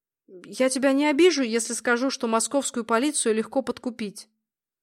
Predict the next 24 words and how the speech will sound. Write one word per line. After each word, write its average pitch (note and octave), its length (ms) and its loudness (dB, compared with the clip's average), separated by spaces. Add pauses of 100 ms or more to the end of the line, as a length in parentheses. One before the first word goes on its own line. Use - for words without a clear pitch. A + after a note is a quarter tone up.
(600)
Что - 400 2
и E4 80 4
говорить, A#3 720 4
слышать C#4 580 0
мне C4+ 220 2
это C4+ 160 -2
было B3+ 200 -2
неприятно, A#3+ 800 2 (260)
но A#3+ 120 -2
и A#3+ 60 0
обижаться A3+ 640 0
не G3+ 220 -2
на G3 100 -6
что. - 240 -10 (440)
Я E4+ 120 6
и E4 60 4
сама C#4 340 4
не C4 100 2
раз G3 160 2
читала. F#3+ 500 -4 (1600)
"Ну, C4 360 0
не A#3+ 300 2
всех C#4+ 400 2
же", A3 240 -6